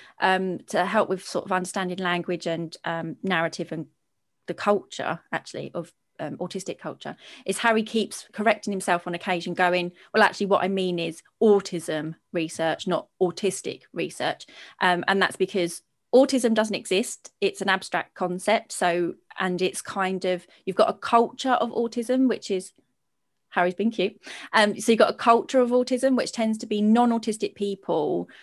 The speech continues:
who are talking about autism as an abstract thing, like it's attached to a person as opposed to talking about the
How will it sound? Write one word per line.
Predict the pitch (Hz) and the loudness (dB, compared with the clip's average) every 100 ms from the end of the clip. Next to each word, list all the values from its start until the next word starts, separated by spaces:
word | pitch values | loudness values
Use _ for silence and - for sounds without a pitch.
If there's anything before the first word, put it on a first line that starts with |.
| - | 0
who | 202 | 2
are | 196 | 2
talking | - 233 214 208 | 4 2 4 0
about | 196 190 185 - | 0 2 2 2
autism | 208 196 196 180 180 - | 2 2 -2 -2 -2 0
as | 190 | -2
an | 196 - | -2 -2
abstract | 185 180 - 190 165 - - - _ _ _ | -4 -4 -6 -2 -2 -4 -14 -16 _ _ _
thing, | _ 226 160 135 139 147 _ - | _ 2 2 0 -6 -10 _ -2
like | 190 180 | 0 0
it's | 185 - - - _ 190 | -4 -4 -12 -16 _ 0
attached | 175 - - 170 - - - | 0 0 0 0 -2 -12 -10
to | - 190 | -4 0
a | 165 | 0
person | 208 180 175 - 147 151 | 2 2 2 -2 -6 -6
as | 170 | -8
opposed | 170 - 170 170 - | -8 -6 -6 -8 -8
to | 165 151 139 - | -4 -4 -4 -6
talking | 190 170 170 | -4 -4 -4
about | 160 160 - | -4 -2 -2
the | 175 165 160 | -4 -6 -6